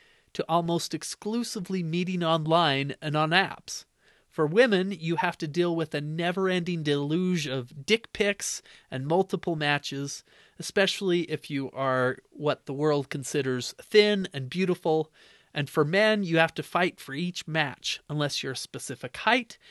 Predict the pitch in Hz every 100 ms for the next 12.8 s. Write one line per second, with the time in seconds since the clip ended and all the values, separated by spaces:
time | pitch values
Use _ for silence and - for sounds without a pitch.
0 | - - - 117 - 190 165 156 139 -
1 | 175 175 170 170 _ _ _ _ _ _
2 | - 156 139 117 101 - 143 151 147 -
3 | - - 226 220 214 185 - 175 160 156
4 | 214 214 214 170 175 175 175 160 156 156
5 | 165 180 170 - 123 117 123 - - -
6 | _ - 170 - 185 190 196 196 196 -
7 | 180 - - 208 254 175 123 101 - -
8 | _ _ - - 165 226 - 233 240 233
9 | 240 226 - 135 127 - 170 156 160 185
10 | 190 180 - 196 185 151 156 139 143 151
11 | 170 180 170 - 165 170 - 151 156 156
12 | 156 156 151 - 233 - -